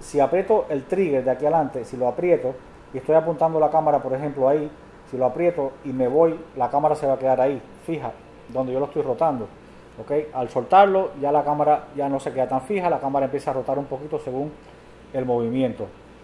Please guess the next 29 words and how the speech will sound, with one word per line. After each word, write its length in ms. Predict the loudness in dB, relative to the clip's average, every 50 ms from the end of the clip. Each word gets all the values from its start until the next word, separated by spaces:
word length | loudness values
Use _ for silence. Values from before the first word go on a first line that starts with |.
| -20 -20 -20 -20 -20 -20 -20 -20 -20 -10 -2
Aquí 220 | -2 -2 -2 -2 -4
tengo 220 | -2 0 2 4
los 180 | 4 4 2 4
settings, 560 | 4 4 4 4 2 -4 -8 -8 -12 -12 -12 -12 -16 -18 -18 -20 -18 -12 -8
¿ok? 180 | -8 -4 -2 0 -2 -2 -2 -8 -18 -20 -20 -20 -20 -20 -20 -20 -20 -20 -16 -4 4
Para 220 | 4 6 6 6
filmar, 500 | 4 4 -2 -4 2 4 6 6 4 4 0 -8 -16 -20 -20 -20 -20 -20 -12 -6
tengo 300 | -4 2 4 4 4 6
automático, 800 | 4 2 4 2 4 6 6 6 6 4 0 -2 0 0 -2 -2 -8 -16 -20 -20 -20 -20 -20 -20 -20 -20 -20 -20 -20 -20 -20 -20 -20 -20 -20 -20 -14 -6
tengo 380 | -4 -2 0 4 6 6 6 6
shutter, 540 | 4 4 6 8 8 8 8 4 2 -2 -12 -16 -20 -20 -20 -20 -20 -16 -6 0
pri-, 200 | 2 2 2 2 -2
prioridad 420 | -2 0 0 2 4 6 6 6
de 60 | 6
shutter 420 | 4 4 6 6 6 8 6 2 0 -6 -16 -20 -20 -20 -20 -20 -12 -8
y 60 | -6
manual. 480 | 0 4 4 4 6 8 6 6 6 2 -6 -12 -20 -20 -20 -20 -20 -20 -20 -20 -20 -20 -20 -20 -20 -20 -20 -20 -20 -20 -20 -10 -2
Yo 140 | 0 0 2
sé 160 | 2 2 0
que 80 | 4 4
la 100 | 4 4
mayoría 280 | 4 4 4 4 4
de 60 | 4
las 100 | 4 4
personas 340 | 2 0 -2 0 2 2 4
lo 100 | 4 4
va 60 | 4
a 40 | 4
usar 440 | 4 2 2 4 6 6 6 4 2